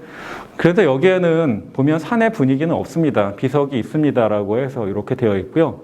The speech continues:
그래서 신라실을 개편을 하면서 바꿨습니다. 이렇게 바꿨어요. 따로 독립적으로 뺀 다음에, 설치를 하고 난 다음에 뒤에 사진을 넣었죠.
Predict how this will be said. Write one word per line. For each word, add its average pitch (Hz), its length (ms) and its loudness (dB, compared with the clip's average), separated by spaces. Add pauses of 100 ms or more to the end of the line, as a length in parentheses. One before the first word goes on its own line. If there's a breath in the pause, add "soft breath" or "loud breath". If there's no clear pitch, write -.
(380 loud breath)
그래서 143 240 2
신라실을 196 560 2
개편을 139 400 -2
하면서 143 320 -2
바꿨습니다. 120 680 -2
이렇게 165 320 0
바꿨어요. 98 600 -4 (1000 loud breath)
따로 196 380 2
독립적으로 156 680 2
뺀 185 240 2
다음에, 147 480 0
설치를 185 360 -2
하고 180 120 -2
난 123 220 0
다음에 139 320 -2
뒤에 170 320 2
사진을 240 460 -2
넣었죠. 113 540 -4